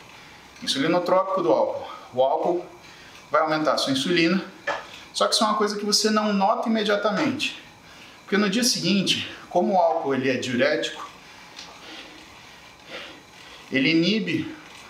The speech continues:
o hormônio antidiurético, ele faz o quê?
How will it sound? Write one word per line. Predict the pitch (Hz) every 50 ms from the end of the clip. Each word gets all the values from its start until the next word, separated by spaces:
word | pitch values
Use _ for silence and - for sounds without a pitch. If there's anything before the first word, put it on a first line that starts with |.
| - - - - - - -
o | 143
hormônio | 147 151 151 139 139 139 143
antidiurético, | 143 139 143 135 - 135 127 123 135 143 147 147 143 - - - - - - - - - - - - - - - - - - - - - - - - - -
ele | - 135 160
faz | 170 165 170 175 175 180
o |
quê? | - - 139 117 - -